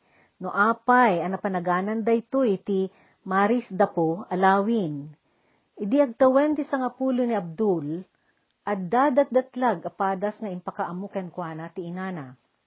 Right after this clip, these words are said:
Kinuna di ina, "Maysa nga aldaw, adu a tawenen ti napalabas,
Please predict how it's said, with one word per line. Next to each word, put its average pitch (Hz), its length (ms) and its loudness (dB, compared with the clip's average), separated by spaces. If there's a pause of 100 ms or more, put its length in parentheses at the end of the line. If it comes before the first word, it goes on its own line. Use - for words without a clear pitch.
(720)
Kinuna 233 400 2
di 180 240 -2
ina, 147 320 -10 (720)
"Maysa 285 320 0
nga 330 240 0
aldaw, 202 560 0
adu 196 160 -2
a 254 80 6
tawenen 269 560 0
ti 285 80 -6
napalabas, 180 800 -4